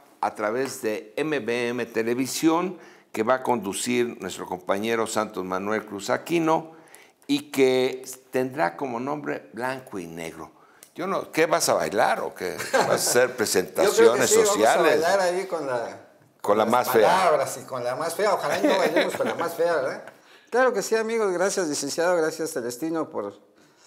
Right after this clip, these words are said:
Speaker 2: esta invitación, por esta compañía tan talentosa, dijeras, licenciado Sócrates. Mira, en una, finalmente la vida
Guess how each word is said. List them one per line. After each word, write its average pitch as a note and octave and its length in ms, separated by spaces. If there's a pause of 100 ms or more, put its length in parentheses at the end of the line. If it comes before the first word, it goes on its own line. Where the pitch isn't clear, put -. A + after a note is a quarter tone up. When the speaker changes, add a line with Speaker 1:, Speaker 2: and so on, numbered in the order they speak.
(120)
Speaker 2:
esta A#2+ 580
invitación, B2+ 800 (260)
por B2+ 160
esta D3+ 220
compañía C3 640
tan F#2 260 (260)
talentosa, A#2+ 600
dijeras, C#3+ 640 (100)
licenciado C3+ 500
Sócrates. E3+ 560 (1300)
Mira, G3+ 240
en G3 80
una, F#3+ 580
finalmente G3 560
la E3 120
vida D#3 640